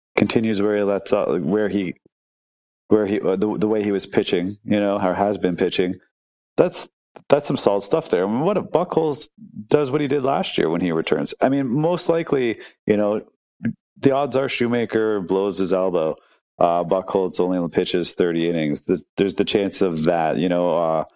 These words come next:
Borucki regressing. Like, there's a, <laughs> a lot of ifs have to break right for them to be in a wild card hunt. I'm just saying it's not impossible because the,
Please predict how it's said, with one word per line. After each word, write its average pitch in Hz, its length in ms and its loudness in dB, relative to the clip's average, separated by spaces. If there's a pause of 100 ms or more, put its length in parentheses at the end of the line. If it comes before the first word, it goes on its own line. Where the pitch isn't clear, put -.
(260)
Borucki 101 360 2
regressing. 90 560 0
Like, 87 160 -2
there's 101 160 0
a, 98 60 0
<laughs> - 260 -2 (640)
a 117 60 6
lot 127 180 2
of 123 100 0
ifs 117 180 -2
have 104 200 0
to 101 80 -4
break 92 200 0
right 90 220 0
for 95 100 -2
them 87 200 0
to 95 100 0
be 90 260 0
in 85 80 0
a 85 80 0
wild 85 280 0
card 82 160 0
hunt. 110 220 0
I'm 90 100 -2
just 101 160 -2
saying 98 200 0
it's 92 140 -6
not 95 180 0
impossible 90 680 0
because 95 400 -2
the, 101 100 -4